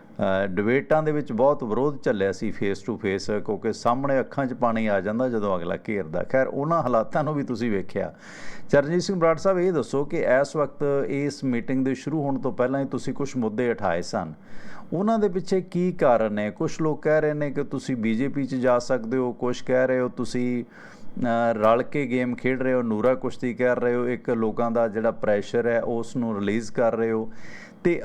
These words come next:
ਅਸਲ ਦੇ ਵਿੱਚ ਕੱਲ੍ਹ ਦੀ ਮੀਟਿੰਗ ਤੋਂ ਬਾਅਦ ਜਲੰਧਰ ਦੇ ਵਿੱਚ ਵੀ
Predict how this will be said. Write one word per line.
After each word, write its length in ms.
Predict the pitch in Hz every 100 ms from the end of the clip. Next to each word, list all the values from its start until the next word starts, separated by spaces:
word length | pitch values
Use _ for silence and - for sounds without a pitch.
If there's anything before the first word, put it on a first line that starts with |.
| 160
ਅਸਲ 240 | 156 196
ਦੇ 80 | 185
ਵਿੱਚ 200 | 175 170
ਕੱਲ੍ਹ 320 | 160 160 175
ਦੀ 120 | 170
ਮੀਟਿੰਗ 420 | 156 131 - 147 139
ਤੋਂ 120 | 135
ਬਾਅਦ 340 | 127 127 131
ਜਲੰਧਰ 480 | 120 110 135 - 170
ਦੇ 140 | 156
ਵਿੱਚ 220 | 147 143 135
ਵੀ 440 | 135 131 127